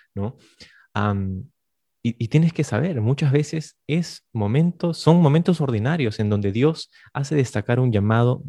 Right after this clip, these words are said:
extraordinario en nuestra vida, así como en el día de Moisés. Am, entonces, Moisés está ahí apacentando a las ovejas de su suegro, donde ve este llamado y tiene curiosidad.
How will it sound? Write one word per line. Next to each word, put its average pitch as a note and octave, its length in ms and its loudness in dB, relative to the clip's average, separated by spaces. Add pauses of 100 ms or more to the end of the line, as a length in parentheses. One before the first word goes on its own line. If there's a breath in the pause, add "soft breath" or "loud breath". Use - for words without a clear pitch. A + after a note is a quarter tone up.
(160)
extraordinario A2 1040 -2
en G#2+ 220 -2
nuestra G#2 340 0
vida, G#2+ 400 0 (220 soft breath)
así G#2+ 240 -2
como A2+ 380 2
en G2 160 -2
el F#2+ 80 -2
día G#2+ 360 2
de G2+ 140 -2
Moisés. F#2+ 720 -6 (520 loud breath)
Am, G2+ 680 -6 (720)
entonces, B2+ 460 -4 (240 soft breath)
Moisés C3+ 440 -2
está C3+ 380 -2
ahí A#2 380 -2 (800)
apacentando A2 640 0
a G#2+ 40 2
las G2 160 0
ovejas A#2 280 2
de G#2+ 80 0
su F#2+ 80 -10
suegro, A#2+ 480 -2 (120)
donde G2+ 220 -2
ve A#2 400 4
este - 220 -4
llamado G#2+ 480 2
y A2+ 80 -2
tiene F3 240 4
curiosidad. G#2 880 0